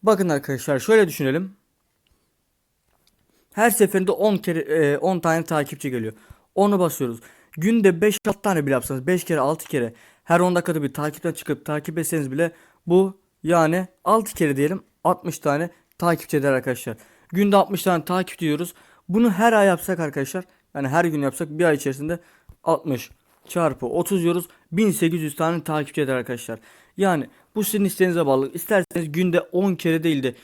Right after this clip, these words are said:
yüz kere bile yapsanız, ne kadar çok yaparsanız o kadar çok takipçiniz artar.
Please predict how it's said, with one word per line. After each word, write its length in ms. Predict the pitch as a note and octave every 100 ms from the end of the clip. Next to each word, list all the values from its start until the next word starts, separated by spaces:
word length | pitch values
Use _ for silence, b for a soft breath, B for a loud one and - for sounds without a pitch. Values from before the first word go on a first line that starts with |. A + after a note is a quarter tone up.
| b b
yüz 260 | F3 G3+
kere 240 | - F3 E3
bile 80 | E3
yapsanız, 400 | D#3 - F3+ F3 b b -
ne 80 |
kadar 200 | A#3+ G3+
çok 180 | F3+ F3+
yaparsanız 420 | F3+ F#3 F3 F#3
o 100 | F3
kadar 260 | F3+ D#3 D#3
çok 180 | F#3 E3
takipçiniz 560 | E3 D3 - E3 F3 -
artar. 400 | C#3+ C3+ A#2